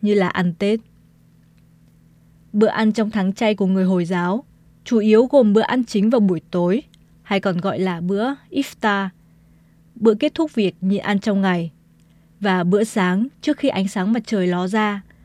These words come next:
hay còn gọi là bữa suho, bữa mở đầu việc nhịn ăn trong ngày.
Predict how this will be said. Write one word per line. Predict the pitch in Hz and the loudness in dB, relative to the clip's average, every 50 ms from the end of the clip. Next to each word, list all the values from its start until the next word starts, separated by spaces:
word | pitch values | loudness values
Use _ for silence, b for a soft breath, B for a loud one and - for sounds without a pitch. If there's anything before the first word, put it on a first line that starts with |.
| b b b b | b b b b
hay | b - 220 208 | b -4 -4 -2
còn | 214 196 170 | -2 -2 -2
gọi | 170 196 165 123 | -2 -4 -4 -2
là | 180 185 175 165 | -2 -2 -2 0
bữa | 180 190 185 185 220 277 285 - - | 0 0 0 0 -2 -4 -6 -10 -16
suho, | - - - - 233 226 190 226 214 208 202 190 180 - b b b b b b b b b b _ _ - | -20 -10 -2 0 0 2 2 2 2 2 2 0 -2 -6 b b b b b b b b b b _ _ 2
bữa | 214 240 247 | 4 4 6
mở | 277 277 247 202 | 6 4 4 4
đầu | 190 202 185 185 | 4 4 2 2
việc | 175 165 190 170 | 0 0 -2 -2
nhịn | 156 160 196 190 | -2 -2 -4 -2
ăn | - - 196 190 | -2 -2 -2 0
trong | - 214 196 196 | 0 0 0 0
ngày. | 190 180 180 175 175 | 0 -2 -2 -4 -8